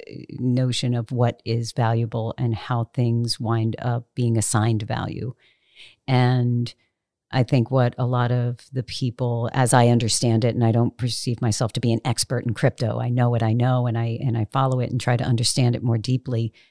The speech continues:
uh, because I do think it's not going away, right? I definitely think it's something that's here with us. But that scarcity, I don't think we really know how to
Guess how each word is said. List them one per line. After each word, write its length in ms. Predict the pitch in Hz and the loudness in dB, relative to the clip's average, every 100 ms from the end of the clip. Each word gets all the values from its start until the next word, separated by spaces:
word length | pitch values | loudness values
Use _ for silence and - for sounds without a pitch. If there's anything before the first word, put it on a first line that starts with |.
| _ _ _ _ | _ _ _ _
uh, 160 | 123 117 | 0 2
because 320 | 135 131 120 | 2 2 4
I 80 | 113 | 2
do 240 | 110 123 | 2 0
think 380 | 113 123 113 - | 2 0 0 -2
it's 140 | 127 - | -4 2
not 160 | 120 | 2
going 220 | 120 110 | 2 0
away, 520 | 110 107 123 - - - _ _ _ _ | 0 4 4 2 -8 -16 _ _ _ _
right? 240 | 123 117 113 | 0 2 4
I 100 | 110 | 2
definitely 460 | 117 120 117 117 | 0 0 -2 -2
think 220 | - 123 | -2 -2
it's 120 | 113 - | -2 -2
something 320 | 123 110 120 | -2 -2 -4
that's 200 | 117 - | -4 -4
here 220 | 135 127 | -2 0
with 180 | 120 110 | -2 -4
us. 260 | 117 120 - - - - _ _ _ _ _ _ _ _ _ _ _ _ _ | -4 -4 -8 -16 -20 -20 _ _ _ _ _ _ _ _ _ _ _ _ _
But 160 | 147 139 | -2 6
that 180 | 170 - | 4 4
scarcity, 840 | - - 156 156 - 135 120 113 | 0 4 6 6 2 0 -2 -2
I 120 | - 170 | 4 6
don't 240 | 208 - | 6 6
think 200 | 165 160 | 4 6
we 440 | 147 143 139 - _ _ | 4 4 4 0 _ _
really 640 | - 135 151 165 165 147 139 | -20 -4 4 6 6 4 6
know 580 | 135 139 139 127 113 120 | 6 6 6 4 0 -2
how 280 | 104 135 131 | 0 0 0
to 460 | - 135 127 127 | -2 -2 0 -2